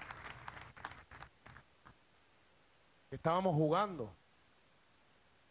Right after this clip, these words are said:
Y también ellos creían que por el veinticuatro de diciembre pasado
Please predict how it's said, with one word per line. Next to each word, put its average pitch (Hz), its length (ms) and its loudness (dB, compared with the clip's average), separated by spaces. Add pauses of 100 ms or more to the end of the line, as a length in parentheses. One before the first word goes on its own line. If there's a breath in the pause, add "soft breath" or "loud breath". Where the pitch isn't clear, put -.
(340)
Y 160 120 0
también 156 360 0
ellos 185 200 2
creían 202 340 2
que 180 100 0
por 139 380 0 (480)
el 123 140 -8
veinticuatro 143 560 0
de 180 60 0
diciembre 196 340 0
pasado 196 500 2